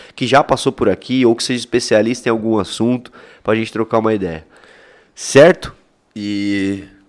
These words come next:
Speaker 2: corta pra mim, vou, antes da gente finalizar esse ano, até vou deixar aqui que eu fiquei pensando esses dias,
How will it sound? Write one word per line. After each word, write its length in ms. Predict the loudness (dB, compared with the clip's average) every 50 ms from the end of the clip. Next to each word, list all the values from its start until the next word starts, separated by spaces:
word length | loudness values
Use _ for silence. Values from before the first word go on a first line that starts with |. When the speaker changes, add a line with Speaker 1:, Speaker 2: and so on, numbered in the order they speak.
| _
Speaker 2:
corta 260 | 0 0 0 0 -2
pra 160 | -4 -4 -4 -4
mim, 160 | -4 -6 -6
vou, 400 | -2 0 2 2 2 2 0 -2
antes 200 | -6 -6 -6 -8
da 120 | -8 -8 -6
gente 180 | -6 -8 -10 -12
finalizar 560 | -8 -6 -6 -6 -6 -6 -4 -2 -2 -2 -2
esse 220 | -2 -6 -6 -4
ano, 200 | -4 -4 -4 -4
até 180 | -4 -4 -4 -4
vou 120 | -4 -4
deixar 300 | -4 -4 -4 -4 -4 -4
aqui 220 | -4 -4 -6 -10 -8
que 80 | -8 -10
eu 40 |
fiquei 200 | -10 -8 -8 -8
pensando 400 | -6 -6 -6 -6 -6 -6 -6 -6
esses 280 | -6 -6 -6 -8 -6 -6
dias, 320 | -4 -2 -2 -2 -2 -4